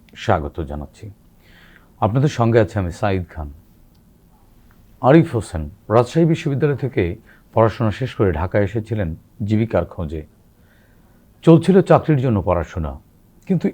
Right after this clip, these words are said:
এরই মধ্যে চব্বিশের আন্দোলন, জড়িয়ে পড়লেন তাতে। সে আন্দোলনে তিনি গুলিবিদ্ধ হন রাজধানীর শান্তিনগরে। গুলিতে এখন তার এক চোখ পুরোপুরি অন্ধ।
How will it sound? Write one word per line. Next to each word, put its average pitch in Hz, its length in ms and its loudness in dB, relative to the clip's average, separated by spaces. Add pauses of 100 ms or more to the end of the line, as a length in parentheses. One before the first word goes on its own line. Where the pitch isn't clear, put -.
এরই 156 220 4
মধ্যে 98 480 -2 (420)
চব্বিশের 98 460 -2
আন্দোলন, 82 460 -6 (340)
জড়িয়ে 85 300 0
পড়লেন 80 380 -6
তাতে। 80 300 -14 (1000)
সে 165 180 10
আন্দোলনে 160 400 6
তিনি 110 200 -2
গুলিবিদ্ধ 131 460 2
হন 131 360 -2 (140)
রাজধানীর 98 420 2
শান্তিনগরে। 80 680 -6 (560)
গুলিতে 104 420 0 (360)
এখন 120 280 -2
তার 107 240 -2
এক 104 240 -2
চোখ 85 200 -6 (160)
পুরোপুরি 98 380 -2
অন্ধ। 78 420 -8